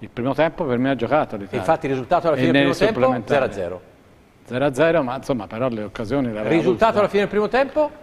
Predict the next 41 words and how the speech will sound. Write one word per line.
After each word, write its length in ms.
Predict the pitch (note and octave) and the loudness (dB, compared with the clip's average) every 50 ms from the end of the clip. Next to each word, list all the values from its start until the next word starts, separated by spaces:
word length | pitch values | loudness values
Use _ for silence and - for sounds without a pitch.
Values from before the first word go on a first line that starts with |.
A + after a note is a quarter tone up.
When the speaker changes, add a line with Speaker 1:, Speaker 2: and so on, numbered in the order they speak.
| - - - | -20 -12 -4
Speaker 2:
zero 220 | - E3 D#3+ C#3+ | 0 2 2 4
a 20 | B2+ | 4
zero. 160 | D3+ D3 D3+ | 4 4 4
Speaker 1:
Zero 0 | |
a 120 | D#3+ D#3+ D#3+ | 4 4 4
zero, 340 | G#3+ A#3+ B3 A#3+ G3+ E3 | 4 6 6 6 6 4
ma 120 | C#3+ C#3+ C#3 | 4 4 4
le 120 | C#3+ D3+ | 4 4
occasioni 340 | D3+ C#3 F3+ E3+ D#3+ G#3+ G#3+ F3 D#3 | 4 6 4 4 6 6 4 6 6
Speaker 2:
Come 120 | D3 - | 6 4
è 80 | - - | 4 4
Speaker 1:
eh. 20 | D#3+ | 4
Speaker 2:
calato 640 | A3 A3 A#3+ B3 B3 G#3+ E3+ - - F3 D#3+ D3+ D3+ | 4 6 6 6 4 4 2 2 2 2 2 4 4
il 160 | D#3+ E3+ F#3 | 2 2 2
livello 380 | F#3 F#3+ G3 A#3+ A#3 A3 G#3+ G#3+ | 2 2 2 4 4 4 2 2
di 120 | G#3 B3 G3+ | 0 0 0
gioco, 400 | A#3 C#4 D4 D#4 D4+ D#4 D4+ C4 | 2 2 2 2 2 0 -2 0
risultato 640 | A#3+ G#3 G#3+ A#3+ A3 - C4+ C#4+ C4+ - D#4 C4+ G3 | 0 0 -4 -4 0 2 2 2 2 0 -2 -4 -2
due 200 | F#3 A3 A3+ G#3 | 0 2 4 4
a 40 | F#3 | 4
uno 160 | F3 E3+ D#3+ C#3 | 4 2 -2 -2
per 120 | D#3+ C#3+ | -2 -2
l'Italia. 400 | C3+ B2 - F#2 E2+ E2 D#2+ - - - - - - - - - - - - - - - - - - - - - - - - - - - | -2 -4 -4 -4 -4 -4 -6 -8 -14 -16 -20 -20 -20 -20 -20 -20 -20 -20 -20 -20 -20 -20 -20 -20 -20 -20 -20 -20 -20 -20 -20 -16 -8 -6
Speaker 1:
No, 160 | C3+ - - - - | -6 -6 -6 -10 -18
nei 440 | G#2+ A2 G#2 G#2+ A2+ B2 A#2+ A#2 G#2+ | -16 -14 -12 -8 -4 -2 -2 -2 -2
supplementari 880 | - - A#2+ G2+ A2+ A#2 A#2 A#2 G#2 E3 E3+ D3 C3 A#2+ A2 G#2+ G#2+ A2 | -4 -4 -6 -4 -2 -2 -2 0 2 2 2 2 0 -2 -6 -8 -12 -12
l'Italia 420 | G#2+ G#2+ G2+ - C3 C#3 D3+ D3 | -14 -12 -8 -4 -2 0 0 0
è 100 | A#2 A2 | -2 -4
tornata 460 | - C3 A2+ G#2 A#2+ B2+ B2 A2+ A#2+ A#2 | -6 -8 -8 -6 -6 -6 -6 -6 -6 -6
al 80 | A2 | -6
livello 400 | A2+ A#2 G#2+ A#2+ B2 B2 B2+ C3 | -6 -6 -6 -4 -4 -4 -4 -4
del 120 | A#2 A#2 A2 | -6 -6 -8
primo 240 | - B2 G#2+ G#2 G2 | -10 -12 -12 -12 -8
tempo, 420 | - C#3 C3 A2 G2 - G#2+ G2 F2+ E2+ - - - _ _ | -8 -8 -8 -8 -10 -14 -16 -16 -16 -20 -20 -20 -20 _ _
come 240 | - - A#2 A#2 A2+ | -10 -8 -6 -6 -6
minimo. 440 | A2 A2 A2 G#2+ G#2 G2+ G2+ G2+ G#2+ | -6 -8 -8 -8 -10 -10 -10 -10 -6
Speaker 2:
Io 300 | B2+ B2 A2+ G#2+ G#2 - | -4 -2 -2 -2 -4 -4
allora 280 | A2 A2 B2+ C3+ C3 A#2 | -4 -2 0 0 0 0
devo 140 | A#2+ B2 A2 | 0 0 0
cambiare 320 | - B2 G#2+ C3 C3 B2 | -2 -2 -2 -2 -2 -2
televisore. 680 | - C3 B2 A#2 A#2+ A2+ A2+ G#2+ F#2+ F2+ E2 - - | -2 -4 -6 -4 -4 -4 -4 -4 -4 -6 -8 -12 -16